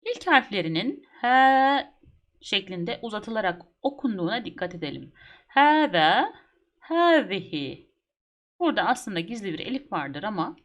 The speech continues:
yazılmaz. Uzun okumayı unutmayalım o nedenle. Hâzâ, bu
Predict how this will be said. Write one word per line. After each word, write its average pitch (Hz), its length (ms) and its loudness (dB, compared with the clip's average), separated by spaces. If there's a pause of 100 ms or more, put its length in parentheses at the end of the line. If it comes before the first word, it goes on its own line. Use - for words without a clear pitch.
(160)
yazılmaz. 180 720 -2 (840)
Uzun 262 200 -2
okumayı 160 540 -4
unutmayalım 190 680 -2
o 156 120 -4
nedenle. 135 520 -8 (220)
Hâzâ, 180 800 -2 (520)
bu 226 460 -6